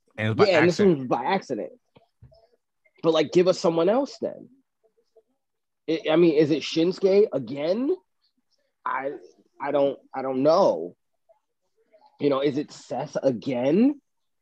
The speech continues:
Speaker 2: Is it Cesaro again? Like, everybody there has already had it. They've already had that title. So it's like,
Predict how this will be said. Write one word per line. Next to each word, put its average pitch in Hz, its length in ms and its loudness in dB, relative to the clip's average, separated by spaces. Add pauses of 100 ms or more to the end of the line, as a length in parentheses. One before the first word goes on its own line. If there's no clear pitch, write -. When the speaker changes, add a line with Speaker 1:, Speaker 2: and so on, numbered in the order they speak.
Speaker 2:
Is 131 180 2
it 160 40 0
Cesaro 139 800 2
again? 139 500 -2
Like, 151 260 0 (460)
everybody 208 540 -2
there 156 680 -4 (200)
has 208 200 -6
already 220 300 -6
had 302 360 -8
it. 98 200 -6 (440)
They've 254 120 -2
already 302 260 -2
had 311 300 -4
that 160 180 -6
title. - 340 -8 (1400)
So 208 260 -4
it's 208 180 -2
like, 214 320 -2